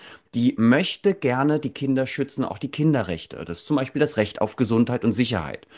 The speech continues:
Und dann kommt eine Mutter mit einem kranken Kind oder ein Vater mit einem kranken Kind und die Kollegin ist aber jemand, der, sie braucht viel Harmonie, sie möchte Konflikte vermeiden, sie hat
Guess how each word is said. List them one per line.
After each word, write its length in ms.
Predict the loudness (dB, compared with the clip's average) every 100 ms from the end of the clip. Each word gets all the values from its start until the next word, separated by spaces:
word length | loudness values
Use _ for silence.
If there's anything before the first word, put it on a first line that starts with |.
| -20 -14 2
Und 100 | 4
dann 120 | 6
kommt 180 | 4 4
eine 140 | 4
Mutter 300 | 4 4 4
mit 160 | 4 2
einem 120 | -2
kranken 320 | -2 -4 0
Kind 220 | 2 4 2
oder 120 | -2
ein 80 | -2
Vater 300 | 2 4 4
mit 160 | 2
einem 100 | 0
kranken 340 | 0 -4 -2 0
Kind 340 | 2 2 2
und 140 | -2
die 100 | -2
Kollegin 800 | 0 2 4 6 6 4 2 0 -4 -14 -2
ist 240 | -2 0
aber 220 | 2 4
jemand, 480 | 4 6 4 2 2
der, 340 | 4 4 2 -4
sie 320 | -6 -2 -2
braucht 260 | 0 -2 -2
viel 220 | -4 -2
Harmonie, 560 | 2 6 6 6 4 2
sie 140 | 2
möchte 320 | 2 2 -4
Konflikte 560 | -2 0 0 -2 -2 -6
vermeiden, 640 | -2 0 2 2 2 0
sie 120 | 0 -2
hat 160 | -2